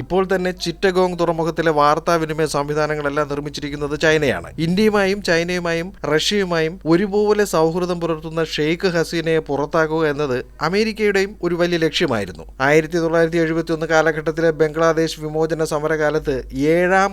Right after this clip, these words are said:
കപ്പൽപ്പടയെ അയച്ച് പാകിസ്ഥാന് വേണ്ടി പിന്തുണ നൽകുവാൻ തയ്യാറായവരാണ് ഈ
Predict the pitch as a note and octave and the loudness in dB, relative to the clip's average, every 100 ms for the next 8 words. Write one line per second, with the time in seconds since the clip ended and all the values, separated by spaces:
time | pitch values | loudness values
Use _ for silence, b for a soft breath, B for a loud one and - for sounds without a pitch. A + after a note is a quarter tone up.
0 | F#3 D#3+ F3 E3+ E3 E3 D#3+ D3+ D#3 D3+ | -2 -4 -4 -4 -2 0 2 2 0 -2
1 | D#3+ D#3 C#3+ D#3 D#3+ F3+ E3 D#3+ D#3 D#3 | -6 0 0 0 -2 -2 -2 -2 -2 -4
2 | - D3 D#3 E3 D#3 D3+ D3+ D3+ D#3 D3 | -8 -6 -2 -2 -2 -2 0 0 0 0
3 | D3+ D#3 D3+ D3+ D3+ D3 D3 D3+ | 0 0 0 0 -2 -2 -6 -4